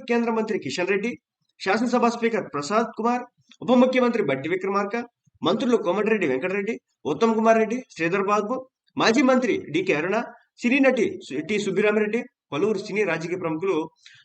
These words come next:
హాజరవడం అయితే జరిగింది. మెగాస్టార్ కన్నా ముందు పద్మవిభూషణ్ అందుకున్న నటుడు అక్కినేని నాగేశ్వరరావు గారు. అక్కినేని గారు పద్మ-, ఆ, పద్మశ్రీ, పద్మభూషణ్తో పాటు రెండు వేల పదకొండులో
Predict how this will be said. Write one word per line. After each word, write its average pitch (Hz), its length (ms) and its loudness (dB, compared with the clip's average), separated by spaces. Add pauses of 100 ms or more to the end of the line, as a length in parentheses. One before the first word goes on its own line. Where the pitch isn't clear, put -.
(100)
హాజరవడం 175 380 2
అయితే 156 180 -2
జరిగింది. 110 360 -2 (280)
మెగాస్టార్ 185 460 -2
కన్నా 196 160 0
ముందు 214 440 -2 (280)
పద్మవిభూషణ్ 240 560 2
అందుకున్న 220 380 0
నటుడు 202 500 2
అక్కినేని 185 260 -2
నాగేశ్వరరావు 147 420 -2
గారు. 104 140 -12 (420)
అక్కినేని 247 420 2
గారు 220 500 4
పద్మ-, 165 340 -2
ఆ, 165 60 0
పద్మశ్రీ, 208 540 -2
పద్మభూషణ్తో 190 720 -2
పాటు 190 380 -2 (520)
రెండు 208 200 2
వేల 262 160 4
పదకొండులో 214 920 2